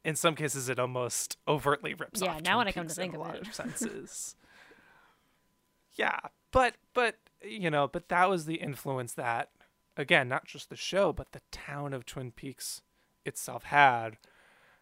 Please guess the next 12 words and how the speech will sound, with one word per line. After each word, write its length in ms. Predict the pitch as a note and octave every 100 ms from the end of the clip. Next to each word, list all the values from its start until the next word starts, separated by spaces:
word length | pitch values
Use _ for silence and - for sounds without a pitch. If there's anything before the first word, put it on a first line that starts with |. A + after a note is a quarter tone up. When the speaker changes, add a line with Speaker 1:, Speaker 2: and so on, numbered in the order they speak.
| _ _ _ _ _ -
Speaker 1:
And 280 | D3+ C#3 F3 _ _
this 280 | C#3+ D#3 -
episode 540 | E3+ E3+ - D3+ C#3+
was 180 | D#3+ B2+
our 120 | C3+
first 320 | C3 D3+ C#3
introduction 520 | C#3 - C#3 C#3 - C3
to 100 | C3+
that 320 | A#2 - -
and 140 | - B2
seeing 440 | - B2+ B2 C3
that 200 | B2 C3